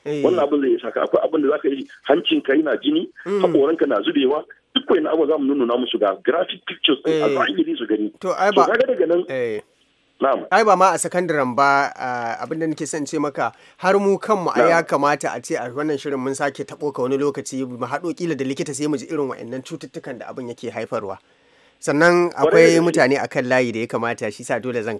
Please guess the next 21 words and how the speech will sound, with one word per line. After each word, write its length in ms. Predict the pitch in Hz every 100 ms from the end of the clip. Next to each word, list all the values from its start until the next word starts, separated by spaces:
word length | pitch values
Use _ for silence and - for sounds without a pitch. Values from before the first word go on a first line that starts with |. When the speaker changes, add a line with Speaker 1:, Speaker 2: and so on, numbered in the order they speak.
| -
Speaker 1:
na 140 | 113
katse 320 | - - 107
ka, 200 | - 147 - - _
da 280 | 110 104 98
za 180 | 110 120
mu 80 | 104
ɗan 420 | 107 113 113 110
so 160 | 123
mu 80 | 117 -
amsa 360 | - 117 - 98
wayarsu. 580 | 104 117 107 - - 98
To, 120 | -
amma 220 | 127 170
kafin 300 | 185 147 165 170
mu 120 | 147
sami 360 | - 117 135
wani 320 | 143 147 151 151
a 140 | 110
kan 180 | - 127
layi 320 | 131 131 117
ɗin, 200 | - 170